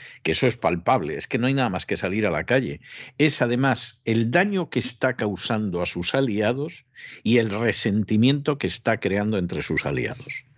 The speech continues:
Es decir, aquí los medios de comunicación que entre sus grandes accionistas tienen a los grandes fabricantes de armas, pues evidentemente dicen, "Los aliados están todos unidos como una piña,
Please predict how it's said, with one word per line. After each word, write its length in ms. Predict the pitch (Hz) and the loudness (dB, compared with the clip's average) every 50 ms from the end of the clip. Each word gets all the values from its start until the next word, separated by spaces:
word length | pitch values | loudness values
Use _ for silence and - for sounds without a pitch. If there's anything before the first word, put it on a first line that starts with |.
| _ - - - - - | _ -20 -20 -20 -20 -2
Es 100 | - 95 | 2 4
decir, 360 | 101 95 - 127 98 - - - _ | 4 4 4 4 2 2 -2 -6 _
aquí 300 | - 98 95 - - 123 131 | -4 -4 -2 2 4 6 6
los 160 | 143 135 123 | 6 6 6
medios 300 | 127 127 127 135 135 127 | 4 4 4 4 4 4
de 100 | 131 120 | 4 2
comunicación 840 | 123 123 120 120 120 120 113 117 110 107 - - 135 135 139 127 - - - - - - - | 2 2 2 2 2 2 2 2 0 0 2 2 4 4 2 0 -4 -8 -16 -18 -20 -18 -6
que 80 | - 98 | -2 -2
entre 280 | 95 101 95 101 104 101 | -2 0 0 0 0 2
sus 220 | - 113 101 92 | 2 2 0 2
grandes 500 | 104 107 117 127 123 120 123 120 107 - | 2 4 4 4 4 4 4 2 2 2
accionistas 800 | 107 98 - - 104 104 113 131 135 131 - - 101 95 - - | 0 -2 0 -2 -2 0 2 2 0 0 0 0 0 0 -2 -4
tienen 440 | - 98 101 107 110 117 120 117 113 | -2 0 2 4 4 4 4 4 4
a 80 | 110 104 | 4 4
los 200 | 95 87 87 92 | 2 2 0 2
grandes 560 | 95 110 120 127 123 120 110 104 101 95 - | 4 4 4 6 4 4 4 2 0 0 -2
fabricantes 760 | - - 98 90 87 101 85 - 104 104 104 104 107 92 87 | -2 -2 -2 0 0 -2 0 0 0 0 0 0 0 0 2
de 160 | 101 107 123 | 4 4 6
armas, 460 | 131 131 131 123 127 139 170 175 - _ - - - - - _ | 4 4 2 0 0 -2 -2 -4 -8 _ -20 -20 -20 -20 -20 _
pues 180 | - 87 90 - | -8 -6 -4 -4
evidentemente 640 | 87 85 95 101 101 110 120 107 107 120 113 113 | -4 -2 -2 -2 -2 0 -2 -2 -2 -2 -2 -2
dicen, 320 | 113 120 131 131 120 92 | 0 2 2 0 0 -2
"Los 200 | 87 90 80 - | -4 -4 -4 -2
aliados 520 | 90 90 87 85 90 98 110 104 101 95 - | -2 -2 -2 0 0 2 2 2 2 0 0
están 460 | 95 87 - - 113 113 107 101 - | 0 -2 0 0 2 2 2 0 0
todos 360 | - 110 123 117 104 98 - | 2 2 4 4 2 2 2
unidos 380 | 107 98 110 120 117 117 104 - | 2 2 4 6 6 4 4 2
como 240 | - 98 95 113 117 | 0 0 0 2 2
una 240 | 110 107 90 - | 2 2 0 0
piña, 520 | - 131 139 143 147 139 139 139 139 131 | 4 4 6 6 6 6 6 4 4 2